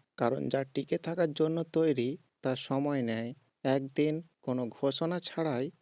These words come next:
সেই অপেক্ষার উত্তর এলো। বড় কোনো নাটকীয় মুহূর্ত না,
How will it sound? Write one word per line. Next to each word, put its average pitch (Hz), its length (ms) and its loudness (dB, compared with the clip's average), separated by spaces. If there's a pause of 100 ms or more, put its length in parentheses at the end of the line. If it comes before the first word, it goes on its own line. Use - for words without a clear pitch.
(160)
সেই 139 240 2
অপেক্ষার 151 600 -4
উত্তর 156 400 0
এলো। 127 340 2 (380)
বড় 139 240 4
কোনো 165 280 -2
নাটকীয় 143 580 -2
মুহূর্ত 139 500 -2
না, 127 360 -2